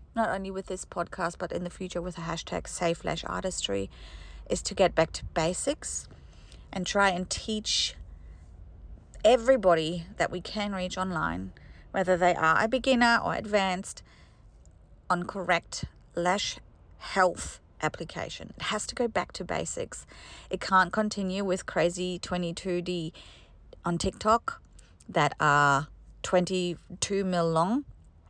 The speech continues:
It has to go back to natural lash health and teaching the right way and sharing that content across the globe, and not just for your followers, but trying to, you know, collaborate with other lash makers,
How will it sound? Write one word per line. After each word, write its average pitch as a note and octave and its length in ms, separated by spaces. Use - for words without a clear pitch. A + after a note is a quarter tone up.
It E3+ 80
has D#3+ 240
to G3 80
go G3+ 100
back E3+ 260
to - 140
natural E3 380
lash E3 220
health F#3 440
and E3 160
teaching F3+ 360
the E3+ 120
right D3+ 200
way F3+ 480
and F3+ 160
sharing G3 400
that A#3 220
content F#3 760
across - 380
the F3 100
globe, - 380
and F3 200
not - 180
just - 480
for - 180
your F3 220
followers, G#3+ 680
but F#3 100
trying F3 320
to, E3+ 500
you G3 60
know, F3+ 140
collaborate F3+ 680
with E3+ 280
other F3+ 280
lash E3+ 280
makers, F#3+ 460